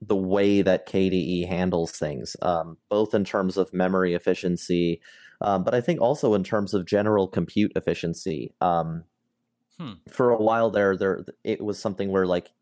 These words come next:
Speaker 1: the memory usage got cut back, but when you went to go do something, you'd have higher C P U usage, right? Because it had to compensate for loading up those assets. But that, that stuff has gotten a lot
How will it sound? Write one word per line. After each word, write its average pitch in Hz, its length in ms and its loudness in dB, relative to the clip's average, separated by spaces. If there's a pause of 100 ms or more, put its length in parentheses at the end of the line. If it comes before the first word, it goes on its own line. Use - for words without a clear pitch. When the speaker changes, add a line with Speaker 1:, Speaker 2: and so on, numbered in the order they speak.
(440)
Speaker 1:
the 107 80 0
memory 131 340 2
usage 110 300 0
got - 180 0
cut - 220 -4
back, 98 260 0
but 87 80 -2
when 95 140 -2
you 98 100 -6
went 107 200 -2
to - 60 -14
go 98 120 2
do 127 240 -2
something, 87 640 -2 (300)
you'd 104 100 0
have 104 340 -4 (300)
higher 127 300 0
C - 180 -6
P 95 140 -4
U 113 160 0
usage, 87 440 -2
right? 92 160 2
Because 92 220 -6
it 90 60 2
had 95 180 -2
to 98 60 -2
compensate 92 600 0
for 95 120 -2
loading 87 280 2
up 85 140 -2
those 80 180 -4
assets. - 560 -2 (460)
But - 80 -2
that, 175 240 -4
that 135 160 -2
stuff 165 160 0
has 123 140 -4
gotten 107 240 0 (260)
a 110 60 0
lot 101 540 0